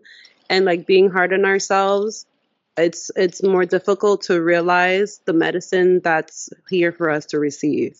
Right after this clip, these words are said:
you know? 'Cause, like, you couldn't have known this before, like, really reflecting and, and growing your self-awareness.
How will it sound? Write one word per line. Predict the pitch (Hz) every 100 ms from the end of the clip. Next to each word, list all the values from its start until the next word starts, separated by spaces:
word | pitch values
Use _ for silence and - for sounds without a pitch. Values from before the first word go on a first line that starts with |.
| -
you | 156
know? | 139 147 165 _ _ _ _ _ _ _ -
'Cause, | 208
like, | 185 170 -
you | - 180 - - - 202 220
couldn't | 277 240 226
have | 202 180
known | 185 185 208 190 180
this | 160 156 165 - - - _ 156
before, | 170 - 185 180 175
like, | 165 160 147 -
really | 165 165 170 175 160 151 147 131 -
reflecting | 160 - 180 175 180 165
and, | 151 143 143 -
and | 151 147 143
growing | 160 156 151
your | 143
self-awareness. | - 151 135 143 151 147 143 -